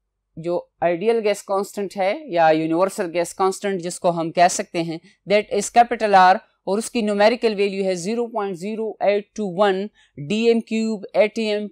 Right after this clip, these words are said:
per mole per Kelvin, ये इसका यूनिट होगा, और प्रेशर सिक्स फ़ोर्टी millimeters of mercury है।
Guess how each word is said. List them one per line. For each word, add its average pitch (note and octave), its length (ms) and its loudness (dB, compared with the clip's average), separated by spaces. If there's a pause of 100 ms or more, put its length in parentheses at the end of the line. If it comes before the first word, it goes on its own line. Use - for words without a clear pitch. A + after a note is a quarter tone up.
per A3 120 2
mole G3 300 -6 (100)
per G3 80 4 (160)
Kelvin, C3+ 280 -2 (180)
ये A3 180 -2
इसका F3 220 -4
यूनिट D#3+ 380 -4
होगा, A2+ 260 -2 (360)
और E3+ 300 6 (260)
प्रेशर A3+ 580 4 (340)
सिक्स - 600 -12 (120)
फ़ोर्टी A3+ 360 0 (400)
millimeters F#3+ 580 -6
of F#3+ 220 2 (200)
mercury D3 400 0
है। A2+ 200 -10